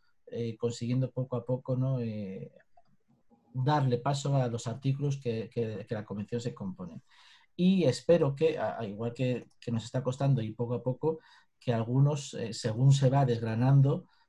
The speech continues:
se, se replanteen, ¿no? Puesto que hay algunas cosas que dices, bueno, quizá con ciertos matices podrían mejor funcionar o, o, o, o deben cambiarse, ¿no?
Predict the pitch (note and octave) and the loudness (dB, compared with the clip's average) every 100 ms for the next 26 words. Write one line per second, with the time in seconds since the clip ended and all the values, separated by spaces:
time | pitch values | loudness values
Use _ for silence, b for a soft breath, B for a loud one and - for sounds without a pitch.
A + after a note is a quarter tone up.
0 | _ - - A#2 A2 G#2+ G2+ G2 C3 - | _ -16 -10 -8 -6 -6 -6 -8 -10 -2
1 | A#2+ B2 - A#2 A2+ - C3+ A2+ A#2 C#3+ | 0 0 0 -2 -2 2 2 2 0 -2
2 | D3 - C#3 D3+ C#3+ C#3+ C#3 - C3+ C#3 | -4 -6 -4 -2 -2 0 0 -2 -4 -4
3 | C3 A#2 A#2 A2+ A#2 G#2 A#2 A#2+ B2 - | -4 -6 -6 -6 -6 -8 -10 -6 -6 -8
4 | _ b _ - A#2+ B2+ C3+ B2+ A#2+ A2 | _ b _ -4 -2 0 0 0 0 0
5 | C3 C3+ C#3+ - G#2 G#2 A2+ A2 A2 G#2 | -2 -2 -6 -6 -8 -6 -4 -4 -4 -6
6 | A2 - A2 G#2+ A2 C#3 D3 D3 C3 A2+ | -10 -8 -10 -6 -2 0 0 0 0 0
7 | - A#2 B2 A#2 A#2+ A2 A2+ A#2 A#2 G#2 | -4 -6 -6 -8 -8 -8 -4 -2 -2 -4
8 | G2+ G2 F#2 - G2 A#2 F#3 | -4 -4 -8 -10 -8 -8 -10